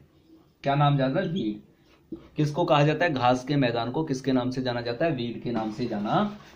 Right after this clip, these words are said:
जाता है। छोटे छोटे वर्ड हैं मगर याद कर लीजिएगा, काम आएंगे।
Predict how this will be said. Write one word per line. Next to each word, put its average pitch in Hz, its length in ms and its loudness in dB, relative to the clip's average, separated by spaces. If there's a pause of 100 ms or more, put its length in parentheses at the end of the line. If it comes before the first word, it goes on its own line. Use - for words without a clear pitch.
(100)
जाता 131 260 2
है। 151 60 2
छोटे 175 220 0
छोटे 202 240 0
वर्ड 175 240 2
हैं 214 80 -4
मगर 151 240 0
याद 123 260 2
कर 110 100 -4
लीजिएगा, 107 360 -4 (580)
काम 131 240 4
आएंगे। 101 380 -8